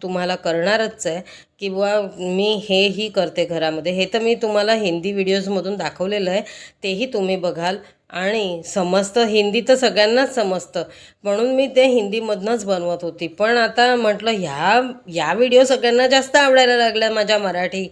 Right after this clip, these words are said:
हिंदीपेक्षा. हिंदीला इतके व्ह्यूज नाही जितके मराठी व्हिडिओजला व्ह्यूज येतात. तर आता आम्ही अशा प्रकारे जेवायला बसतो. तर चला मंडळी, तुम्ही पण आमच्याबरोबर जेवणाचा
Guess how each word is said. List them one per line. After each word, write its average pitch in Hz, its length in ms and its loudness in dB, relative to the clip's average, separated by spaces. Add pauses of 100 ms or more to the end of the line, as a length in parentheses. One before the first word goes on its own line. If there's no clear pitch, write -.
(520)
हिंदीपेक्षा. 190 680 -2
हिंदीला 208 460 2
इतके 240 280 2
व्ह्यूज 240 340 2
नाही 254 180 6
जितके 240 380 0
मराठी 208 460 0
व्हिडिओजला 208 500 -2
व्ह्यूज 180 360 -6
येतात. 147 280 -6 (460)
तर 247 60 -4
आता 226 240 0
आम्ही 220 260 2
अशा 185 220 -4
प्रकारे 226 600 0 (420)
जेवायला 151 480 -6
बसतो. 131 600 -10
तर 269 60 -2
चला 175 480 -2
मंडळी, 180 440 2
तुम्ही 262 280 4
पण 262 180 4
आमच्याबरोबर 247 600 2
जेवणाचा 202 640 0